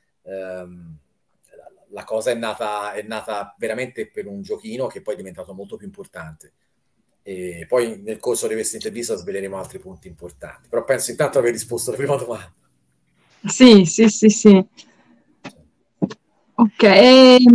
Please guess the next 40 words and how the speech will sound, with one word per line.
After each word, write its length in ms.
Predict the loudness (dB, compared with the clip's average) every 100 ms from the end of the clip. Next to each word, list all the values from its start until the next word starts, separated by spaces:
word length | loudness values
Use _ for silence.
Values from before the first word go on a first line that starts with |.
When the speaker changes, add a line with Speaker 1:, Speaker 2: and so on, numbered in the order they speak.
| 10 10 10
Speaker 2:
molto 300 | 10 8 6
interessante. 640 | 6 8 6 6 6 6 8
Ho 60 | 8
visto 320 | 8 6 6
comunque 480 | 8 8 10 8 8
diversi 500 | 8 6 6 4 4
altri, 440 | 4 6 8 10
ho 80 | 8
adesso 400 | 8 8 8 6
ho 20 |
visto 260 | 6 6 6
veramente, 440 | 8 8 6 6
se 240 | 6 4
si 160 | 6 2
fa 100 | 4
una 120 | 8
ricerca 400 | 8 8 6 4
su 200 | 4 6
Google 340 | 8 8 8 6
escono 280 | 6 6
moltissime 920 | 8 8 6 0 4 6 8 8 8
notizie, 640 | 8 6 6 6 4 4 4
come 220 | 8 6
dicevi 460 | 6 4 6 8 8
all'inizio 500 | 10 10 8 6 6
non 100 | 6
si 160 | 4
sapeva 280 | 4 4 8
niente, 360 | 8 8 6 2
ora 80 |
si 140 | 2 4
vede 140 | 4
che 100 | 2
c'è 160 | -2 2
molta 380 | 4 4 2 -4
più 320 | 2 4 4
interesse, 640 | 2 2 4 4 0 -4
molto 240 | 0 2 4
più 80 | 6
interesse. 320 | 6 4